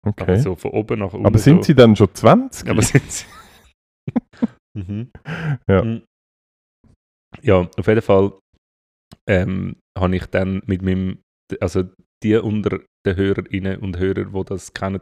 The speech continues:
Speaker 2: Kadi, das ist so der, so ein bisschen der, der
Speaker 1: Sekretärin.
Speaker 2: der
Speaker 1: Man kann sagen,
Speaker 2: Teamleiter.
Speaker 1: man kann, ah, Entschuldigung.
Speaker 2: <laughs> Oder?
Speaker 1: Der Sekretär. Es gibt keine, gibt's eine weibliche Form von Sekretärin? Äh, eine männliche Form?
Speaker 2: Sekretär.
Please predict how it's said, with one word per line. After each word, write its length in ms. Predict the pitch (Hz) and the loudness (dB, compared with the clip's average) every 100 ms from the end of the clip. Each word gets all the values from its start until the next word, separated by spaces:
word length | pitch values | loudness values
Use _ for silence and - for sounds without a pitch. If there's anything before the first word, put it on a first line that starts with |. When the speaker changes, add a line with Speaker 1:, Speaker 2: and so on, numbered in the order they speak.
| _ - | _ -8
Speaker 2:
Kadi, 420 | - 107 - 127 _ - _ | -4 -4 -4 -14 _ -20 _
das 160 | - 92 | -10 -8
ist 140 | 95 | -6
so 80 | - | -6
der, 460 | - 101 98 98 92 _ _ _ | -4 -2 -2 -2 -6 _ _ _
so 100 | 95 | -6
ein 20 | |
bisschen 400 | 107 104 - 87 | -4 -4 -8 -8
der, 440 | - 98 95 95 87 | -2 0 0 -2 -2
der 200 | - 95 | 4 4
Speaker 1:
Sekretärin. 760 | 95 104 - 92 85 80 85 | 6 4 6 6 6 2 2
Speaker 2:
der 120 | 104 | 4
Speaker 1:
Man 80 | 120 | 6
kann 80 | 120 | 8
sagen, 140 | 113 | 8
Speaker 2:
Teamleiter. 600 | 117 123 135 - - 123 | 6 6 4 2 2 6
Speaker 1:
man 160 | 127 135 | 8 8
kann, 120 | - 113 | 6 8
ah, 140 | 117 | 8
Entschuldigung. 440 | - 90 92 90 - | 6 2 0 -4 -6
Speaker 2:
<laughs> 80 | - | -2
Oder? 200 | 107 180 254 | 0 0 2
Speaker 1:
Der 100 | 104 | 4
Sekretär. 720 | 107 - 113 - 90 87 85 - - | 4 4 0 2 4 4 2 -2 -4
Es 100 | - | 0
gibt 160 | 254 | 0
keine, 220 | - 127 | 6 6
gibt's 280 | 117 180 - | 6 2 2
eine 100 | 208 | 2
weibliche 400 | 185 202 208 - | 4 4 2 2
Form 280 | - 175 175 | 4 4 4
von 120 | - | 2
Sekretärin? 1040 | 156 160 - 165 - 92 90 90 90 87 101 _ _ _ _ _ | 2 2 0 -2 4 4 4 2 0 -2 -6 _ _ _ _ _
Äh, 200 | 123 123 | 8 10
eine 120 | 123 120 | 10 8
männliche 540 | 120 120 127 127 131 | 6 6 4 4 4
Form? 420 | - 117 117 120 | 6 8 8 4
Speaker 2:
Sekretär. 760 | 120 110 - 165 - 185 107 | 0 -6 -6 -14 -10 -6 -6